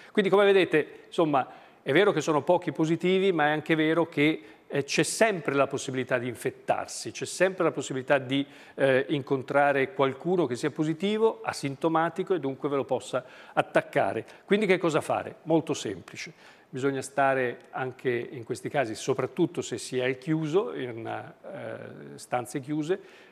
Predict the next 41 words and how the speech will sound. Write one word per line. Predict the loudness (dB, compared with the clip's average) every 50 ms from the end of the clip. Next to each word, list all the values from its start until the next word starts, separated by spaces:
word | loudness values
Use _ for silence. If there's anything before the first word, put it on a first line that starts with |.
| _ _ _
eh, | -10 -10 -10 -10 -12 -12
tenerle | -10 -8 -6 -6 -6 -6 -6 -6
ventilate, | -6 -6 -8 -6 -4 0 2 2 2 0 0 -2 -4
aperte, | -4 0 0 2 2 2 0 -2 -4 -4 -4 -4 -2 -4
e | -6 -6
d'estate | -8 -8 -4 -2 -4 -4 -4 -6 -10
non | -10 -8 -8
è | -8 -8
difficile, | -8 -8 -10 -4 -2 -2 -2 0 -2 -2 -2
ma | -2 -4 -6
soprattutto | -6 -6 -6 -4 -4 -6 -6 -6 -10 -10 -8 -8 -6
mantenere | -4 -4 -6 -4 -4 -4 -4 -4 -6 -8 -10 -10 -12 -18 -20 -14 _
le | 0 2 2 2 2 0 -8
distanze. | -6 -2 -2 -2 -2 -2 -6 -6 -6 -6 -6 -12 -14 -12 -14 -14 -14 _ _ -20 -18 -18 -16 -16 -18 -18 -18 -20 -20 -20 -20 -20 _ _ _ _ _ 4
Ora, | 6 6 6 4 2 2 -2 -6
getta | -8 0 4 4 4 4 2 2 2 2
un | 4 4
ordigno, | 2 2 2 2 2 2 2 2 2 2
qui | 0 0
siamo | 0 0 2 4
nella | 2 2 4
pagina | 4 2 2 4 4 2 2
di | 2 0
Fano, | 2 2 4 4 4 2 4 4 2 2
getta | 4 2 2 2 2 0 -2 0
un | 0
ordigno | 0 -2 -2 -2 -4 -4 -2 -2 -2
nel | -2 -2 -2
bidone | -4 -2 2 4 4 4 4 4 0 -2
artificiere | -2 -4 -6 -8 -8 -6 -10 -4 0 0 2 2 2
al | 0 0 -2
centro | -2 -4 -4 -2 -2 0 2 2
rifiuti, | 2 0 -2 -2 -2 0 0 0 -2 -2
un | -2
cittadino | -2 -6 -6 -4 -2 -2 0 0 0 -2
ha | -2
così | -2 -2 0 0 0
pensato | 0 0 -2 2 2 2 2 2 -2
di | -6 -6 -8
disfarsi | -8 -8 -8 -2 2 4 4 4 2 0 -4 -4
del | -2 -4